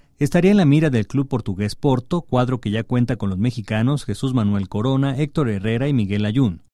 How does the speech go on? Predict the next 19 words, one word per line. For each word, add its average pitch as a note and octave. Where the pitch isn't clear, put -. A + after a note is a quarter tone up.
La A#2+
prensa C#3+
deportiva C3
lusa D3+
destacó C3
que C3+
el A2+
zaguero A#2+
central B2+
es D3+
una F#3
opción C#3
para B2+
fortalecer G2+
dicha A#2+
posición A2
de A2
los G#2
dragones A2